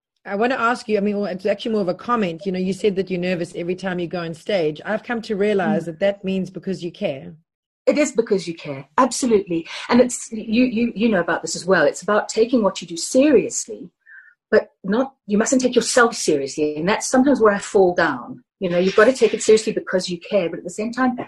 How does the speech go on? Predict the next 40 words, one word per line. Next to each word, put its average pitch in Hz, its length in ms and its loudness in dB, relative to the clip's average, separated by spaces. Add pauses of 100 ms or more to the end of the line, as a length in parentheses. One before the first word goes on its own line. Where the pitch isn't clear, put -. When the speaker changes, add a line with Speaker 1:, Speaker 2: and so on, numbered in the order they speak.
(120)
Speaker 2:
be 254 160 0
light 185 340 0
about 131 380 -2
it. - 160 -14 (420)
Speaker 1:
Mm. 180 200 -6 (120)
Speaker 2:
You 190 100 0
know, 185 80 2
it's, - 300 2 (120)
Speaker 1:
Have 254 120 0
Speaker 2:
it's - 120 -4
what 254 140 6
Speaker 1:
fun. 214 100 4
Speaker 2:
I'm, 208 240 0
I'm, 202 200 -2
what - 140 4
I, 233 120 2 (600)
it's - 140 2
entertainment. 381 720 4
Have 349 180 2 (120)
fun, 196 200 4
and, 226 220 -2 (260)
and, 277 180 0
and 285 120 2
it's 320 120 -2
contagious. 311 640 2
If 190 120 -6
you're 285 160 4
having 214 260 0
fun, 170 460 -6 (300)
then 294 300 2
it - 140 -10 (200)
just - 220 -12 (260)
flows 302 300 4
from 208 180 2
there 151 260 0
for - 120 -4
everyone 226 340 2
else. - 300 -10
It's, - 340 -18
it 208 100 -16